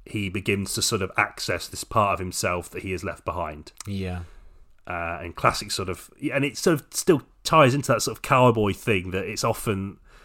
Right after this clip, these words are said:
Speaker 1: a love interest that seems to draw out this residual humanity.
Speaker 2: <laughs> Yeah, yeah.
Speaker 1: And sort of bring them into the light from the darkness of all the sort of killing that they've
Speaker 2: Yeah,
Speaker 1: done.
Speaker 2: yeah.
Speaker 1: And in this case, um, it almost becomes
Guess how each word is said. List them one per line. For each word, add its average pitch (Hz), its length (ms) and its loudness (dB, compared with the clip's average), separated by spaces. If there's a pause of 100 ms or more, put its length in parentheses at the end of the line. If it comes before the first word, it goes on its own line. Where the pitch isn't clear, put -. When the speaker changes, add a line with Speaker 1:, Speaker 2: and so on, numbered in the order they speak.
(220)
Speaker 1:
a 101 60 -4
love 104 220 2
interest 95 500 -4
that 104 100 -10
seems 98 260 -6
to - 100 -10
draw 104 380 0
out 95 240 2
this 82 180 -10
residual 95 400 -6
humanity. 92 720 -6
Speaker 2:
<laughs> - 20 -10
Yeah, 95 540 0
yeah. 98 240 -2
Speaker 1:
And 95 140 -2
sort 101 120 -4
of 87 100 -8
bring 110 200 4
them 98 140 0
into 98 180 -4
the 95 140 -2
light 90 360 0
from 92 120 -12
the 87 80 -8
darkness 92 580 -2
of 85 100 -10
all 87 140 -6
the 87 80 -8
sort 87 180 -8
of 82 80 -14 (200)
killing 95 340 -2
that 82 140 -8
they've 98 200 0
Speaker 2:
Yeah, 101 220 6
Speaker 1:
done. 113 300 8
Speaker 2:
yeah. 104 220 2 (280)
Speaker 1:
And 113 100 -2
in 110 100 0
this 127 180 2
case, - 640 0 (120)
um, 95 540 0 (260)
it 110 160 -8 (100)
almost 117 440 2
becomes - 760 -4